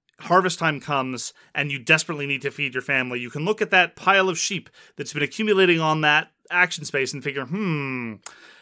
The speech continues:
I hope my kids like mutton, 'cause that's all they're gonna be eating all year." <laughs> Without that,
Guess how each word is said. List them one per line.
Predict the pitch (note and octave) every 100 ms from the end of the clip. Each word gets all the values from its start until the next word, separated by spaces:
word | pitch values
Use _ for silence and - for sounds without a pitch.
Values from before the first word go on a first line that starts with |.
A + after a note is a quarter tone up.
| _ _
I | C#3+
hope | C3+ G3+
my | A3 G3
kids | - A3 G3
like | G#3
mutton, | G#3 C#4 G#3+ G3
'cause | E3 D3+
that's | D3+ -
all | G#3+ G#3+
they're | G3+
gonna | G#3
be | G#3+
eating | A3 F3+ D3 D#3+
all | G3+ A3 G#3
year." | F3+ F#3 C#3 C3
<laughs> | - - - - - _ _ _ _ _ - - -
Without | F3+ F3 G#3+ A#3
that, | E3+ B2+ B2